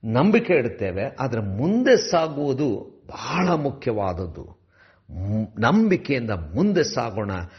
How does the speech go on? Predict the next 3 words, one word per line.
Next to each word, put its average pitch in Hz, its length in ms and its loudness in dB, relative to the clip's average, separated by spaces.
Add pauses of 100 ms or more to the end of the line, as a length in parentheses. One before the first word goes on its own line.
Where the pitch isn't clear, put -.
(140)
ಅದ್ಭುತವನ್ನು 139 680 -2
ಅನುಭವಿಸೋಣ, 147 680 4 (380)
ದೇವರಿಗೆ 117 560 -2